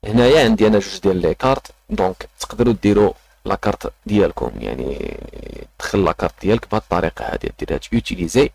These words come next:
اون اوتر carte. هنا كدير السميه، السميه اللي عندك ديالك اللي كاينه في لا carte ديال البنكه. هنا لو تيب ديال لا carte،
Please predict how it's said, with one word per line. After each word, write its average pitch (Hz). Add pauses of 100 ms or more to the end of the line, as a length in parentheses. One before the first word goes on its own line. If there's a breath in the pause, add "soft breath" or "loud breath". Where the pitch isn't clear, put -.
(100)
اون 107
اوتر -
carte. - (880)
هنا 113
كدير 107 (120)
السميه، 135 (1500 soft breath)
السميه 135
اللي 123
عندك 104
ديالك 85 (300)
اللي 101
كاينه -
في -
لا 87
carte -
ديال 82
البنكه. 131 (640 soft breath)
هنا 110
لو 120
تيب 233
ديال 104
لا 82
carte، 87